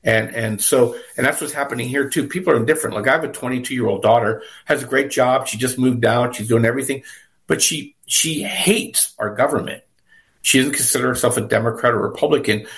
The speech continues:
She just hates that this entity has such control over her day-to-day life.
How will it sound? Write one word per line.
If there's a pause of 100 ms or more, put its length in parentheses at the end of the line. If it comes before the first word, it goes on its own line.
(140)
She
just
hates (240)
that (300)
this (260)
entity (160)
has
such
control
over
her (160)
day-to-day
life.